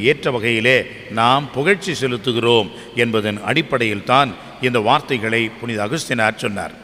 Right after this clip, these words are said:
எனவே பாடல் என்பது இறைவனுக்கு நாம் செலுத்துகின்ற புகழ்ச்சி, பலி, வழிபாடு என்பதை உணர்ந்தவர்களாக செசிலி அம்மாளை போன்று நாமும் இறைவனை புகழ்வோம்,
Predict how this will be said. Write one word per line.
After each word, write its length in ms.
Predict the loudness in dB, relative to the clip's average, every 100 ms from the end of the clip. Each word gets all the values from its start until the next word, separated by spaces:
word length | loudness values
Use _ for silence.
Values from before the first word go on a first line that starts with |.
| -20 -2
எனவே 320 | 2 4 6 4 4 -2 -14 -14 2
பாடல் 380 | 4 6 4 0 -4 -14 -18 -14 0
என்பது 520 | 0 2 0 0 -2 -6 -14 -4
இறைவனுக்கு 540 | -2 0 -2 -4 -2
நாம் 220 | -2 -2 -4
செலுத்துகின்ற 520 | -6 -4 -4 -2 -2
புகழ்ச்சி, 480 | -4 0 0 0 -4 -4 0
பலி, 260 | 2 4 4 0 -10 -16 -16 -2
வழிபாடு 520 | 2 2 4 2 0 -8 -16 -18 -2
என்பதை 340 | 0 2 0
உணர்ந்தவர்களாக 960 | 0 0 0 0 0 2 2 2 -2 -2 -6 -20 -16 -2
செசிலி 400 | -2 0 2 2
அம்மாளை 360 | 2 2 2 0 0
போன்று 360 | 0 2 4 2 0 -14 -16 -10
நாமும் 520 | 2 6 6 4 -2 -4 -12 -16 -2
இறைவனை 460 | 2 4 4 2 -2 0
புகழ்வோம், 500 | 0 2 2 0